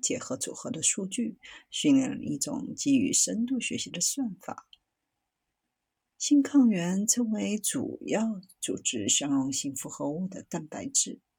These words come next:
可在癌细胞表面呈现新抗原，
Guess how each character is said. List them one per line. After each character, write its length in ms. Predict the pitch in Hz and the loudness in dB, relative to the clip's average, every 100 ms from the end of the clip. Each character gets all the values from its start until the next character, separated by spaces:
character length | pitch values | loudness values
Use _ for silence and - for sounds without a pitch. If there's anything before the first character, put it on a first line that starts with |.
| - | -10
可 120 | 156 | -6
在 420 | 135 175 165 - - | -2 0 0 -4 -4
癌 200 | 131 139 | -2 -2
细 180 | - | -4
胞 180 | - 254 | -2 -4
表 220 | - - - | -4 -8 -6
面 280 | 160 170 - | -6 -6 -8
呈 220 | - - | -8 -4
现 260 | - - - | -2 -4 -4
新 300 | - - 220 | -8 -4 -4
抗 260 | - 190 170 | -4 -6 -8
原， 160 | - | -10